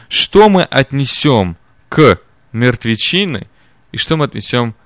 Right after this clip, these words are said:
к живому слову. Если говорить о живом слове, то мы можем сказать, что это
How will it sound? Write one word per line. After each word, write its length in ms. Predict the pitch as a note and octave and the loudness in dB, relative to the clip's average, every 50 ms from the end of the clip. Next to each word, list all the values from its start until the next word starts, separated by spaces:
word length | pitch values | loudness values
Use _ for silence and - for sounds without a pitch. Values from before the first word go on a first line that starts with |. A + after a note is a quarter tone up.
| _ _ | _ _
к 60 | - G2 | -14 -12
живому 440 | G2 G2+ G#2+ G#2 G#2 G2+ G2 F#2 | -10 -8 -6 -6 -4 -6 -6 -8
слову. 540 | F2+ - - - G2 F#2 E2+ - - - - _ _ _ _ _ _ _ _ - - - _ - | -10 -12 -12 -10 -8 -8 -8 -8 -10 -14 -16 _ _ _ _ _ _ _ _ -20 -20 -14 _ 0
Если 200 | F3 F3+ - G3+ | 2 4 4 6
говорить 280 | F3+ G#3 G3+ G3+ - | 6 6 6 6 4
о 80 | F#3+ D#3+ | 4 4
живом 260 | C#3+ F3 F3 F3+ E3+ | 4 4 4 4 2
слове, 340 | D3+ - - G3 G#3+ G3+ F3 | 0 2 4 4 6 6 4
то 120 | C#3+ D3 | 2 2
мы 120 | D#3 D#3+ D#3+ | 0 2 2
можем 240 | D#3+ D#3 C#3 C#3+ | 2 2 2 0
сказать, 320 | C#3 - - C#3 C3 B2 - | -2 -4 -2 0 0 0 0
что 140 | - - - | -2 -6 -4
это 420 | - C3+ C#3 - - C#3 C#3 | -4 -4 -2 0 -2 -2 -2